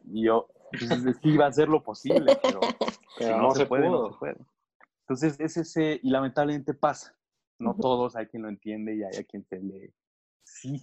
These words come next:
Speaker 1: corrió con la suerte y se le consigue, o lo que sea que sea el caso, pero cuando no, pues no se vale echar culpa, simplemente es un,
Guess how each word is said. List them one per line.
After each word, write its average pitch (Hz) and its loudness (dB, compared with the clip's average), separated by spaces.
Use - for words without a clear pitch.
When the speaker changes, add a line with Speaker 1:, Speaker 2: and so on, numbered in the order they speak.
Speaker 1:
corrió 117 0
con 127 0
la 107 4
suerte 117 -2
y 123 -2
se 98 -6
le 95 -6
consigue, 120 -4
o 107 0
lo 98 -4
que - -20
sea 104 -2
que - -14
sea 104 -2
el 98 -2
caso, - -4
pero 104 2
cuando 104 0
no, 123 -4
pues 110 -4
no 117 2
se 113 0
vale 107 4
echar 98 -4
culpa, 120 -6
simplemente 98 -4
es 98 -2
un, 98 -4